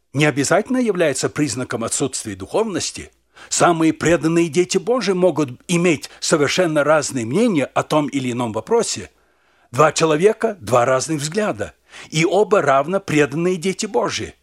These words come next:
Конечно, что касается основных библейских истин, то по отношению к этим основным истинам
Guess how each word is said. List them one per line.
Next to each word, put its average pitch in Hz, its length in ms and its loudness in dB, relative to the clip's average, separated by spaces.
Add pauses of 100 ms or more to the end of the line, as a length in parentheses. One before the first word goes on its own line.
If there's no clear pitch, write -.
(580)
Конечно, 180 500 2
что - 240 2
касается 156 600 0
основных 151 800 0
библейских 196 680 0
истин, 113 500 -4 (380)
то 165 160 4
по 156 160 2
отношению 147 600 0
к - 200 -16 (120)
этим 185 560 2 (140)
основным 151 640 0
истинам 117 580 -6